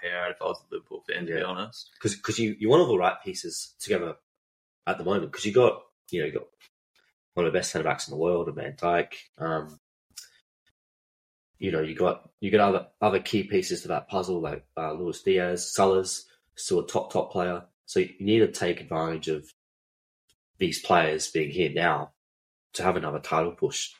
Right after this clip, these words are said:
Speaker 2: So you, you need all those pieces now. Like, you don't, you don't, you don't have time to wait to do a slow rebuild.
Speaker 1: And they're not gonna have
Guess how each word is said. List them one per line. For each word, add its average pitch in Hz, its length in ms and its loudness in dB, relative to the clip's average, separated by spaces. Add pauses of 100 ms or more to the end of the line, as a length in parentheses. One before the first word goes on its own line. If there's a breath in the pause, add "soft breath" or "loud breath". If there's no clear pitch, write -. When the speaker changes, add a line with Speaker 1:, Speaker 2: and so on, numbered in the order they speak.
(140)
Speaker 2:
So - 140 -10
you, 76 160 -10 (220 soft breath)
you 101 100 0
need 117 200 8
all 95 60 6
those 82 220 0
pieces 76 400 -6
now. 82 380 -6
Like, 80 160 -14
you 90 80 -2
don't, 92 240 -2
you 98 80 -2
don't, 95 240 0
you 92 80 2
don't 98 100 2
have 95 120 -2
time 78 300 -2
to 80 100 -10
wait 78 320 -2 (580)
to - 80 -10
do 73 140 -6
a - 20 -10
slow 82 360 -2 (180)
rebuild. 73 440 -8
Speaker 1:
And 113 120 0
they're 110 60 2
not 123 160 6
gonna 101 140 4
have 90 380 -2